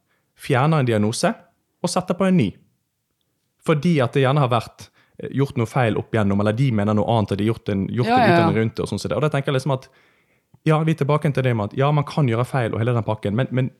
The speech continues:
Speaker 1: igjen, det gjelder jo da hele bildet.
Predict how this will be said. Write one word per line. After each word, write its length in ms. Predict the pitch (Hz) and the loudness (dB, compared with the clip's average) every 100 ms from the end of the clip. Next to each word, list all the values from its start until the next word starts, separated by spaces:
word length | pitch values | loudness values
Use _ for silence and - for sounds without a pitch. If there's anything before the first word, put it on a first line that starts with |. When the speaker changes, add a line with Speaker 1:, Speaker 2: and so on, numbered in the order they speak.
| - | -4
Speaker 1:
igjen, 400 | 131 127 101 98 | -2 0 -2 -4
det 160 | 120 113 | -4 -2
gjelder 340 | 123 113 101 | -2 -2 -2
jo 120 | 98 | -4
da 200 | 98 110 95 - _ - | -2 -2 -4 -10 _ -6
hele 240 | 107 113 | -4 -2
bildet. 320 | 104 107 98 | -4 -4 -6